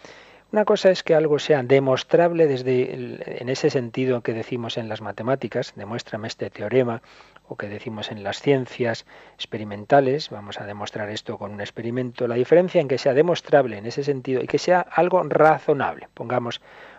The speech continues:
un ejemplo. Una chica le, le cuenta a su madre que se está enamorando de un chico y está pensando, pues, si será la persona con la que realmente deba casarse.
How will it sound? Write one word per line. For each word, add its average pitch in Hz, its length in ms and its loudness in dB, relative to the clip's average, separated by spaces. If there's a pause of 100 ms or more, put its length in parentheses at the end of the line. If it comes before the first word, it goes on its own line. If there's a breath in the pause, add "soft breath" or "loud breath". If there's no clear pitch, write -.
(120 loud breath)
un 151 160 2
ejemplo. - 500 -2 (480 loud breath)
Una 131 220 -4
chica 131 360 2
le, 113 220 -4
le 104 140 -10
cuenta 123 300 -2
a 113 40 -2
su - 120 -10
madre 123 340 0
que 123 100 -2
se 120 100 -8
está 120 340 -4 (440 loud breath)
enamorando 110 880 -6 (160)
de 107 140 -10
un 104 100 -12
chico 156 460 2 (440 loud breath)
y 107 760 -8
está 123 220 -6
pensando, 120 540 -6
pues, - 200 -10
si 98 240 -12
será 104 280 -6
la 104 120 -4
persona 113 440 -4
con 107 160 -6
la 101 80 -4
que 110 120 -6
realmente 117 580 -4 (420 loud breath)
deba 113 300 -2
casarse. - 600 -4